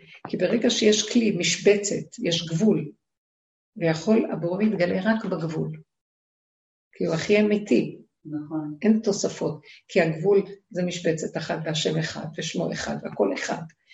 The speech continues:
Speaker 1: ואילו כאן זה ריבוי ופירוד, אז הוא לא יכול להתגלות בתרבות הפירוד. אז לכן המשבצת זה, זה אין בחירה, אין כלום, יש בעל כורחו, בעל כורחך אתה חי,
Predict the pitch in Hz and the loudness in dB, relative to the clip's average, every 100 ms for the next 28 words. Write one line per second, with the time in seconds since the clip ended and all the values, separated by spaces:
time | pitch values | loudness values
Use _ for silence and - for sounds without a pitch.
0 | - 185 175 220 220 220 214 254 262 214 | -4 -2 0 -2 2 6 6 6 4 4
1 | 180 214 214 233 160 - 190 220 247 233 | 2 4 4 4 2 2 6 6 6 2
2 | 185 - 170 170 - - 160 160 - - | 0 0 -2 -2 -6 -8 -6 -6 -8 -4
3 | 170 165 160 - _ _ _ - 165 170 | -2 -2 -4 -12 _ _ _ -6 -4 2
4 | 233 240 233 185 175 165 220 - 208 185 | 4 2 0 -4 -2 0 0 0 0 2
5 | 190 - _ _ _ _ _ _ - 185 | 2 0 _ _ _ _ _ _ -6 -2
6 | - 254 - 339 254 262 240 - 269 - | 4 4 4 0 0 0 -2 0 0 2
7 | - 202 - 202 - - 233 247 240 208 | 2 2 0 -2 -2 2 2 2 2 2
8 | - 190 190 - _ _ _ - 220 220 | 2 2 2 -8 _ _ _ 0 2 2
9 | 202 196 170 - 170 - - 160 | -2 -2 -2 0 0 0 0 0